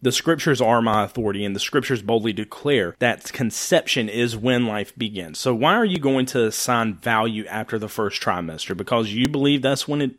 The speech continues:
life begins, or you believe that's whenever life begins to have value? Come on. That goes back to the, uh, size and, uh, level of development argument,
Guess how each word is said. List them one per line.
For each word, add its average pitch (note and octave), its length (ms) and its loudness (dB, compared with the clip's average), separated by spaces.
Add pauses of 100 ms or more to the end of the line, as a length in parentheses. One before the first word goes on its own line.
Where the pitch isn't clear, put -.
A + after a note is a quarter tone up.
life C3 260 0
begins, C3+ 460 0
or F2+ 200 -6
you B2+ 160 2
believe B2 280 4
that's A2 200 4
whenever A#2 280 0
life G#2+ 320 0
begins A2 320 -4
to G#2+ 100 0
have G#2 220 -2
value? G#2 580 -2
Come C#3 240 2
on. E2 120 -8 (200)
That D3 140 2
goes E3+ 260 0
back A2+ 260 -6
to - 160 -4
the, G#2+ 480 -6
uh, F#2+ 220 -8
size A2+ 540 0
and, G#2 340 -8
uh, F2+ 300 -8
level A2 400 -2
of G#2 40 -2
development F2 480 -6
argument, - 420 -20